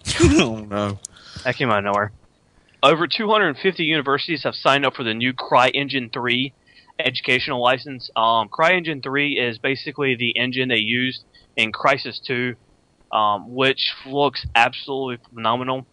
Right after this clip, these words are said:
Speaker 2: Um, Crysis one had a, uh,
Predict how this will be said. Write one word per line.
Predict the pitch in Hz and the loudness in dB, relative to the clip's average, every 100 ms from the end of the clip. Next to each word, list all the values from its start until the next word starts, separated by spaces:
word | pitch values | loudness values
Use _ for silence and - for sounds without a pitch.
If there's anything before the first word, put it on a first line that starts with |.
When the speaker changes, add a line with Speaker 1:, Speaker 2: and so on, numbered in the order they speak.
| _ _ _ _ | _ _ _ _
Speaker 2:
Um, | 117 110 | 2 2
Crysis | 110 143 151 - 156 143 - _ | 2 2 2 0 -6 -6 -10 _
one | 110 123 127 139 139 131 _ _ _ _ _ _ _ | -8 0 2 2 -2 -14 _ _ _ _ _ _ _
had | - 123 120 117 | 2 4 4 4
a, | 120 117 117 | 2 4 4
uh, | 107 | 4